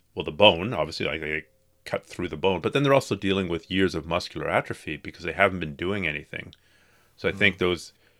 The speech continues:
Speaker 1: hip injections, which were not cheap, is probably about fifteen hundred dollars a year. Uh, I
Speaker 2: Mm.
Speaker 1: don't know what that is in pounds, probably a thousand pounds a year.
Speaker 2: Yeah,
Speaker 1: if it's
Speaker 2: well,
Speaker 1: not
Speaker 2: yeah, twelve hundred maybe, something
Speaker 1: Okay.
Speaker 2: like that.
Speaker 1: So it's not cheap,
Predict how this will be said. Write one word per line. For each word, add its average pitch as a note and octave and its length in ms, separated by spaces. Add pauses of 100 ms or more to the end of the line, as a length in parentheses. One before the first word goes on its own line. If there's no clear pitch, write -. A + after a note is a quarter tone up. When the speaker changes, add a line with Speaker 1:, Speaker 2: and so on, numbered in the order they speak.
(100)
Speaker 1:
hip B2+ 200
injections, G2 420
which - 180
were B2+ 60
not D3+ 220
cheap, - 340
is E2+ 100
probably G2+ 280
about E2 260 (720)
fifteen F#2 340
hundred E2+ 260
dollars D#2 360
a D#2+ 80
year. D#2 440 (840)
Uh, A#2 80
I B2 40
Speaker 2:
Mm. G#2+ 180
Speaker 1:
don't F2+ 100
know E2+ 80
what E2 140
that D#2+ 160
is D2+ 100
in D2 120
pounds, D#2 420
probably E2 280
a D2 120 (240)
thousand D#2 320
pounds E2 300
a E2 60
year. D2+ 320 (560)
Speaker 2:
Yeah, A#2 160
Speaker 1:
if G#2 80
it's - 60
Speaker 2:
well, B2+ 80
Speaker 1:
not E2+ 240
Speaker 2:
yeah, A#2 140 (160)
twelve D3+ 240
hundred G#2 320
maybe, F#2 320 (200)
something A#2 220
Speaker 1:
Okay. D#2+ 100
Speaker 2:
like F#2 180
that. - 60 (560)
Speaker 1:
So C3 140
it's G2+ 120
not C3+ 140
cheap, G#2+ 340